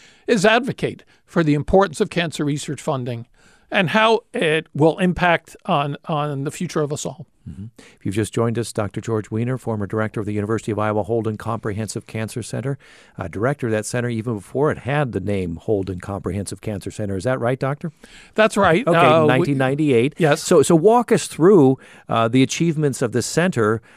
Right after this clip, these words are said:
Speaker 2: uh, when, a-, as you, during your time as director, if you could quickly, before we go back to other callers.
Speaker 1: Well, I think that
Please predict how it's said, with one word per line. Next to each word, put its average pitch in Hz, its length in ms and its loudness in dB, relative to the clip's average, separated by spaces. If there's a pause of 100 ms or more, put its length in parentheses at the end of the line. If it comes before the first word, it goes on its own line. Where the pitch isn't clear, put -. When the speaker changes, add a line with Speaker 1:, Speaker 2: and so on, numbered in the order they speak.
(160)
Speaker 2:
uh, 107 260 0
when, 123 400 0
a-, - 40 -10
as 127 540 0
you, 123 260 0
during 123 380 0
your 131 120 2
time 131 320 -2
as 123 120 -4
director, 123 440 -4
if 85 140 -10
you 101 80 -6
could 101 200 -2
quickly, 143 320 0
before 113 320 -2
we 117 100 -2
go 123 140 0
back 127 240 -2
to 127 100 -2
other 127 220 -2
callers. 147 520 -4 (320)
Speaker 1:
Well, 247 160 6
I 254 100 6
think 262 280 0
that 190 240 4